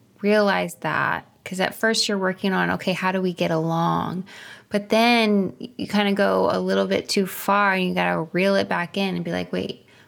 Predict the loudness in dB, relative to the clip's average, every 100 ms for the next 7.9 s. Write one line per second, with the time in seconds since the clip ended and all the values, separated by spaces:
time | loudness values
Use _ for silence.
0 | _ -2 -2 -4 _ -10 -8 -2 2 2
1 | 2 0 0 0 2 2 2 0 -2 -4
2 | -6 -10 -8 -2 0 2 2 2 -2 -6
3 | _ _ -12 -6 -2 0 0 -4 -4 -2
4 | 0 0 -2 -2 -4 -4 -4 -4 -4 -8
5 | -6 -2 0 0 -6 -14 -16 -4 -2 -2
6 | -2 0 2 0 0 -2 -4 -4 -4 -4
7 | -6 -6 -8 -10 -8 -8 -8 -8